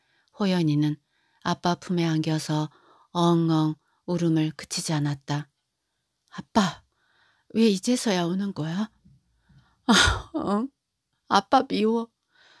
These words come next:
정말 미워요." 나는 아빠가 좋아요. 그러니까 이제는 가지 말아요. 알았죠, 아빠? 그래, 그래, 알았어. 그러니까 이제 그만 울어.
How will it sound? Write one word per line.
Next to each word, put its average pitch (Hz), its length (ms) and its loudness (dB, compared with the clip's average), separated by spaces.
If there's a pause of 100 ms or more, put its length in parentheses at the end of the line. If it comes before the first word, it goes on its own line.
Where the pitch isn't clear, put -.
(120)
정말 254 400 4
미워요." 226 600 2 (800)
나는 247 300 8
아빠가 294 440 2
좋아요. 233 640 0 (840)
그러니까 247 480 2
이제는 220 480 0
가지 220 320 -2
말아요. 208 580 -4 (380)
알았죠, 226 500 2
아빠? 285 460 -2 (1800)
그래, 170 580 -2 (120)
그래, 160 200 -4
알았어. 147 640 -4 (500)
그러니까 156 720 -2 (440)
이제 147 240 -2
그만 160 380 -2
울어. 143 300 -4